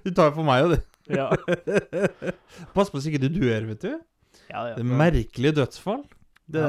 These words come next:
Speaker 1: der med alkohol og greiene. Det jeg lurer på, da, det
Speaker 2: Ja.
Speaker 1: er hva av alkoholen er det som gjør at du dauer hvis du dauer av alkoholoverdose,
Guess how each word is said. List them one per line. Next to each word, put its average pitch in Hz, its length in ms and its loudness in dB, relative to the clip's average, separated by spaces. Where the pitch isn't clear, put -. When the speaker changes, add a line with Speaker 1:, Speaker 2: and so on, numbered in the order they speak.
Speaker 1:
der 127 100 -2
med 143 220 -4
alkohol 127 400 -4
og 147 80 -4
greiene. 139 320 -4
Det 143 80 2
jeg 160 140 2
lurer 135 240 0
på, 233 160 -2
da, 175 80 -2
det 156 120 -2
Speaker 2:
Ja. 147 140 2
Speaker 1:
er 135 100 -2
hva 131 300 2
av 143 240 -2
alkoholen 147 340 -2
er 139 140 -2
det 120 100 -4
som 135 140 -4
gjør 117 160 -2
at - 80 -12
du 123 100 -2
dauer 135 360 0
hvis 127 100 -8
du 131 80 -14
dauer 117 320 0
av 123 140 -6
alkoholoverdose, 123 680 -2